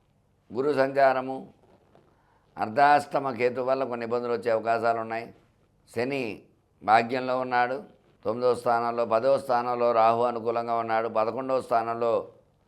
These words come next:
కుజుడు అనుకూలంగా ఉన్నాడు. పన్నెండవ స్థానంలో గురుడు ప్రతికూలంగా ఉన్నాడు.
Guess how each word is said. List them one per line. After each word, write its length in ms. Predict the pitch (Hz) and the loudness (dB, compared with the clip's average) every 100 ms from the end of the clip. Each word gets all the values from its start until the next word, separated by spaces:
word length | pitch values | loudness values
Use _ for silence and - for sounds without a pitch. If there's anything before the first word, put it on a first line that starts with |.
| _ _ _ - | _ _ _ -10
కుజుడు 280 | 117 135 | -6 -2
అనుకూలంగా 560 | 135 131 127 127 123 123 | -2 0 -2 -2 -2 -2
ఉన్నాడు. 280 | 123 120 120 | -2 -2 -2
పన్నెండవ 440 | 113 127 139 135 | 0 0 0 0
స్థానంలో 760 | 120 135 127 127 127 117 87 - _ _ _ _ _ _ _ 90 | 0 -2 -2 -2 -2 -2 -2 -8 _ _ _ _ _ _ _ -8
గురుడు 260 | 127 139 131 | -4 -2 -2
ప్రతికూలంగా 680 | 117 110 113 117 113 107 | -4 -4 -4 -4 -2 -2
ఉన్నాడు. 300 | 104 98 95 | -2 -6 -10